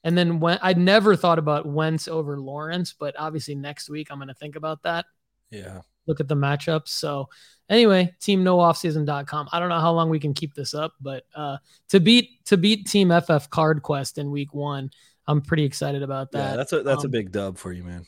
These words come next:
Speaker 2: Big
Speaker 1: that's
Speaker 2: dub.
Speaker 1: a big, that's a big dub. Real quick, before we get to my last, uh, W of the week, um, thanks everybody, uh, commenting. So, Oh My Shoes, good morning to you.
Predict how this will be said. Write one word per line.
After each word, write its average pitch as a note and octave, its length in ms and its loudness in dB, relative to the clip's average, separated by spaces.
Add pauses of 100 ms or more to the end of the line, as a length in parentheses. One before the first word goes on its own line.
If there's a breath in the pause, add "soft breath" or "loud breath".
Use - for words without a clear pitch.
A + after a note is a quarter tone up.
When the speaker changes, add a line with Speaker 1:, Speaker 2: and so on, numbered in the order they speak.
(120)
Speaker 2:
Big B2+ 140 0
Speaker 1:
that's E3 140 0
Speaker 2:
dub. C#3+ 120 -4 (100)
Speaker 1:
a - 40 -16
big, C#3 260 -8
that's F3+ 180 0
a C#3 60 -4
big C3+ 280 -10
dub. B2+ 300 -10 (440 soft breath)
Real A3 180 10
quick, G#3+ 280 8
before F#3+ 220 6
we A3 80 10
get G#3 160 4
to G3+ 100 2
my F3+ 140 6
last, E3+ 500 4
uh, D3+ 260 -6
W D#3 440 -4
of D3 80 -4
the D3 80 -4
week, D3 420 -8
um, D3+ 440 -4 (1200)
thanks G3 300 2
everybody, F3+ 600 6
uh, E3 200 -2
commenting. F#3+ 600 0
So, E3+ 180 -4
Oh F3+ 200 2
My E3+ 160 4
Shoes, F3 480 0
good E3+ 120 0
morning D#3+ 340 2
to E3 120 -6
you. E3 340 0